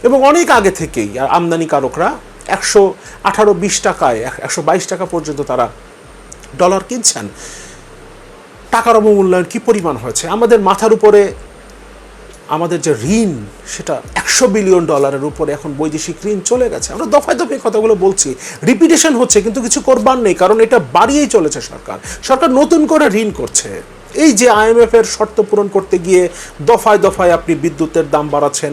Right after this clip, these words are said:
গ্যাসের দাম বাড়াচ্ছেন, আপনি ভর্তুকি কমানোর নামে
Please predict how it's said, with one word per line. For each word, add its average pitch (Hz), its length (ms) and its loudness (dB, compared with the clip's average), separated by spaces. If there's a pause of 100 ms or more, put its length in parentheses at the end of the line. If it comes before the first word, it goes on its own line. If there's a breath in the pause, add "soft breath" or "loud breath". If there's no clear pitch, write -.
গ্যাসের 165 400 -2
দাম 139 180 0
বাড়াচ্ছেন, 139 560 -4
আপনি 143 220 -6
ভর্তুকি 156 400 -6
কমানোর 139 400 -4
নামে 135 300 -6